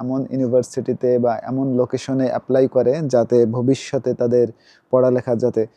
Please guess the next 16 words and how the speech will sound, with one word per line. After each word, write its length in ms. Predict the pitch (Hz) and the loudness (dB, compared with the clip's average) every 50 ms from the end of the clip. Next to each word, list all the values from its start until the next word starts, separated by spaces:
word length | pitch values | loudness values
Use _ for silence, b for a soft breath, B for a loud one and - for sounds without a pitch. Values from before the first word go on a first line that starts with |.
| _ _ _ _ _ - | _ _ _ _ _ -14
আহ, 220 | - 113 110 107 117 | -10 -8 -8 -8 -8
সমস্যা 540 | - - - 139 139 147 143 - - 147 | -8 -4 -2 -2 -2 -2 -4 -4 -4 -2
না 160 | 131 127 120 117 | -2 0 -2 -2
হয়, 280 | 117 127 139 180 202 180 - - | -4 -4 -6 -6 -8 -10 -6 -2
তাই 300 | 117 120 123 127 120 - - | 0 2 2 2 0 -2 -2
এই 140 | - 131 123 | -2 -2 0
ভিডিওটি 400 | 120 127 117 120 123 123 - 143 | 0 -2 -2 -2 -2 -2 -2 -2
তাদের 320 | - 117 117 123 123 113 | -2 0 0 0 -2 -2
জন্য 280 | 117 123 120 120 120 113 | -4 -4 -4 -4 -4 -4
তৈরি 280 | - 113 113 107 110 | -2 -4 -4 -4 -4
করা। 220 | - - - - - - b b b b b b b b b b _ _ _ _ _ _ _ _ _ _ _ _ _ _ _ _ - | -6 -6 -10 -10 -10 -16 b b b b b b b b b b _ _ _ _ _ _ _ _ _ _ _ _ _ _ _ _ 0
তো, 320 | - 143 127 127 139 180 214 _ _ _ _ _ _ _ _ _ _ _ _ _ _ _ b b b b b b b b b b b b b b b _ _ _ _ _ _ _ _ _ _ - | 2 4 4 4 2 0 -2 _ _ _ _ _ _ _ _ _ _ _ _ _ _ _ b b b b b b b b b b b b b b b _ _ _ _ _ _ _ _ _ _ -12
আহ, 340 | - - 147 143 143 143 143 _ - | -8 -4 -4 -2 -2 -4 -6 _ -8
কিছু 240 | 170 - - - 175 | -8 -6 -4 0 0
কিছু 280 | 208 190 - - 202 | 0 0 2 4 4
এজেন্সি 800 | 165 113 120 123 117 147 147 147 - - - - 127 120 139 | 4 4 4 2 2 0 0 0 -4 -6 -4 -2 0 0 0